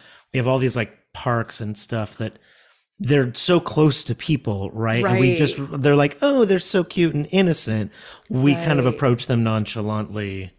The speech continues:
Speaker 2: Yeah.
Speaker 1: Where bald eagles were like, Nah, look, look at the fucking beak
Speaker 2: Their
Speaker 1: and
Speaker 2: nest
Speaker 1: talons on
Speaker 2: is
Speaker 1: the
Speaker 2: up in a tree at the
Speaker 1: Mm-hmm.
Speaker 2: very top. They're,
Speaker 1: On the
Speaker 2: like,
Speaker 1: side of a
Speaker 2: in
Speaker 1: mountain.
Speaker 2: mountain areas where people can't get.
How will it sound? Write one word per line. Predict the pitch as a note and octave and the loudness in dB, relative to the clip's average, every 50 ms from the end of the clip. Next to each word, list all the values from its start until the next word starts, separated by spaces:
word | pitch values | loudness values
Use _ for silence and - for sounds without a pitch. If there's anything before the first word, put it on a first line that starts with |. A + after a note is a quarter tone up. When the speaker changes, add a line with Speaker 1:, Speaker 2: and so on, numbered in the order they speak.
| _ _ _ _ _ _ _ _ _ _ _ _ _ _ _ _ | _ _ _ _ _ _ _ _ _ _ _ _ _ _ _ _
Speaker 2:
Yeah. | G3 A#3+ C4+ | -4 2 2
Speaker 1:
Where | D3+ C3+ | 4 4
bald | E3+ G3 F3+ E3 E3 | 6 6 6 6 6
eagles | E3 C#3+ D3 C#3 A#2+ A2 | 4 4 4 2 2 2
were | B2 | 2
like, | B2 B2 A#2+ A2+ - | 2 2 2 0 0
Nah, | C3 C3+ C#3+ D3 D3 D3 D3 C#3+ C#3 C3 B2+ | 0 0 0 0 2 2 2 2 2 2 2
look, | A#2+ B2 C3+ C3+ B2+ - _ _ _ _ _ _ _ _ _ - | 2 2 0 -2 -2 -6 _ _ _ _ _ _ _ _ _ -8
look | B2 B2+ D3+ D3 | -2 -2 -2 -2
at | D#3+ C#3+ - | -2 -6 -4
the | B2 A#2 G#2+ | -4 -6 -6
fucking | - - A#2+ A#2+ - A2 G#2+ F#2+ | -6 -8 -8 -6 -6 -6 -8 -4
beak | - C3+ | 0 2
Speaker 2:
Their | C3+ A3 A#3 | 2 4 4
Speaker 1:
and | B3 B3 | 4 4
Speaker 2:
nest | B3+ B3+ B3+ | 4 4 4
Speaker 1:
talons | C4+ B2+ - | 2 0 0
on | C#4+ | -2
Speaker 2:
is | A#3+ G#3 | -4 -4
Speaker 1:
the | G#3 - | 0 0
Speaker 2:
up | G#3+ G#3+ - | 0 2 2
in | A#3+ A3 G3+ | 0 0 0
a | G3 F#3 | 0 -2
tree | F3+ - - - F3 F3 F#3+ F#3+ F#3 F3+ F3 | -4 -6 -8 -6 -6 -4 -2 0 0 0 0
at | - E3+ D#3+ A2 | 0 -2 -4 -4
the | D#3+ D3+ | -6 -8
Speaker 1:
Mm-hmm. | A2 - C3+ | -8 -10 -12
Speaker 2:
very | - - D#3 D#3 D#3+ E3 E3+ E3+ | -8 -6 -4 -4 -4 -4 -4 -6
top. | - - - D3 - - D#3+ | -8 -8 -10 -10 -10 -10 -6
They're, | D#3 F#3+ F#3 F3+ F#3+ | -2 0 0 2 2
Speaker 1:
On | G3 | 2
the | G3 | 2
Speaker 2:
like, | G3 F#3 F3+ - | 0 0 -2 -4
Speaker 1:
side | - C3 B2 A#2+ - | -4 -2 0 0 0
of | - | 0
a | |
Speaker 2:
in | - G#2 | 0 -2
Speaker 1:
mountain. | G2+ G2+ - - F#3+ F3+ | -2 -4 -4 -4 -2 -2
Speaker 2:
mountain | E3+ E3+ G3 G3 G3 F#3+ F#3 | 0 0 -2 -2 -4 -6 -4
areas | E3+ F#3 F#3 F3+ F3+ F3+ F3 F3+ E3 | -4 -2 -2 -2 0 -2 -2 -4 -4
where | D#3+ F3+ E3 | -4 -8 -8
people | - - E3+ - E3 | -6 -10 -10 -10 -10
can't | E3 - F3+ F3 D#3 C#3+ C#3 | -14 -10 -10 -10 -10 -10 -10
get. | D3+ D3 D#3 D3+ D3 C#3+ - _ | -6 -4 -4 -4 -4 -4 -8 _